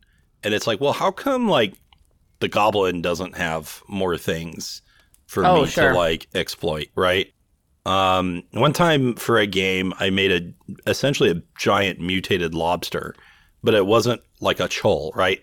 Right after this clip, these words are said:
Speaker 1: 'Cause that's what a chol is. But, like, I made it, like, a big armor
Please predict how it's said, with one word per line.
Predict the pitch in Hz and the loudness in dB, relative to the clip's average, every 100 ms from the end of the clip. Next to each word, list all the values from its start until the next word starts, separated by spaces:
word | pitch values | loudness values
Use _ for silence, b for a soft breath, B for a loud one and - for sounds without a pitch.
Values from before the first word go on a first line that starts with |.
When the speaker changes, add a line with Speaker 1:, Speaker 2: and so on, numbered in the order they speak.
| _ | _
Speaker 1:
'Cause | - 98 | -4 0
that's | 107 - | 0 0
what | 80 | -2
a | |
chol | - 113 87 76 | 0 0 0 -2
is. | 78 - _ _ _ _ _ | -8 -12 _ _ _ _ _
But, | 104 101 104 | 2 2 4
like, | 104 98 95 - - _ _ _ _ _ _ _ _ - | 4 4 2 -6 -18 _ _ _ _ _ _ _ _ -2
I | |
made | 110 143 | 4 6
it, | 143 | 6
like, | 113 101 | 4 2
a | 101 | 0
big | 85 101 101 | 2 2 2
armor | 92 95 98 95 | 2 2 4 2